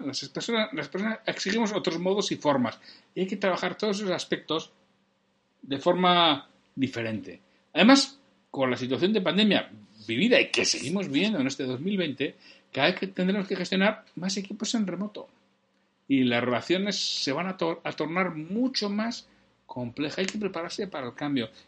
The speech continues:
Esta semana precisamente hablaba con Esteban Cervi, el miércoles,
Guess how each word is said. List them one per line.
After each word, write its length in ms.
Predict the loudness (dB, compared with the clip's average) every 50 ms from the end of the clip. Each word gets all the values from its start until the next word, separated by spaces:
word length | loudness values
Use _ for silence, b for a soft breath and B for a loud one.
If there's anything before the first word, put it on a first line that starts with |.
| B B -12
Esta 220 | -10 -8 -8 -8
semana 360 | -6 -4 -2 -2 -2 -2 -2
precisamente 600 | -4 -6 -8 -8 -8 -8 -6 -8 -8 -6 -4 -2
hablaba 280 | -2 0 0 0 0 0
con 140 | -2 -4 -6
Esteban 380 | -6 -6 -6 -4 -4 -6 -4
Cervi, 400 | -2 -2 -2 0 -2 -6 -6 -8 -12 -16
el 160 | -16 -12 -8
miércoles, 640 | -4 -2 -2 -4 -4 -6 -6 -6 -6 -6 -8 -12 -14